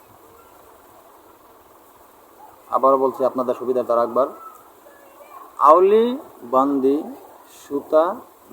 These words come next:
দেও তীক্ষা মিলিখা বান্দি গলিতে। এই যে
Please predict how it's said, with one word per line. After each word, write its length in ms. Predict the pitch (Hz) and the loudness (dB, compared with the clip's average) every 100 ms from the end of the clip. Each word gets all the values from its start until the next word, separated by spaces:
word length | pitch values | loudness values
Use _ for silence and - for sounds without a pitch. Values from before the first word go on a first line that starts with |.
| 120 120 | -8 -2
দেও 220 | 117 110 - - - _ _ _ _ _ - | 0 -2 -4 -14 -20 _ _ _ _ _ -8
তীক্ষা 640 | - 381 - - - 190 208 247 - - _ - 131 143 | -2 -2 -2 -16 -6 -2 -2 -6 -18 -20 _ -6 -4 0
মিলিখা 680 | 160 185 233 247 - 117 98 - - _ _ _ _ _ - - _ _ _ _ 117 113 120 | 0 2 0 -2 -4 -6 -6 -12 -20 _ _ _ _ _ -20 -20 _ _ _ _ -20 -10 2
বান্দি 540 | 143 170 175 170 180 208 - - - - _ - - _ - 127 117 151 | 4 4 2 2 2 0 -6 -20 -20 -20 _ -20 -20 _ -12 -10 4 8
গলিতে। 800 | 160 170 170 185 185 180 180 139 104 - - - - - - - - - _ _ _ _ - - | 8 6 4 4 4 2 0 -2 -4 -14 -20 -20 -20 -20 -20 -20 -20 -20 _ _ _ _ -16 -4
এই 120 | 151 | 0
যে 80 | 139 | 2